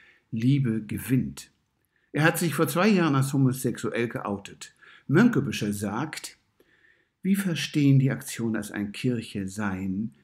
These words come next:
das eine Hand ausstreckt und eine versöhnliche Geste setzt.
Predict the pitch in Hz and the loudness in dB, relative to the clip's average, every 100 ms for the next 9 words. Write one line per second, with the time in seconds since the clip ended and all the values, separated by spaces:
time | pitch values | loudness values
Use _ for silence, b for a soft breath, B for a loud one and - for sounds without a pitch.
0 | - 113 - 107 101 - 151 156 - 120 | -12 -10 -6 -4 -4 -4 -6 -8 -8 -4
1 | 139 - - 82 - - - _ _ 110 | -4 -6 -12 -18 -20 -20 -20 _ _ -10
2 | 104 104 104 107 95 98 127 117 - 107 | -6 -4 -2 -4 -6 -2 0 -2 -6 -8
3 | 101 95 - - 78 95 85 - - - | -8 -8 -12 -16 -14 -14 -14 -18 -20 -20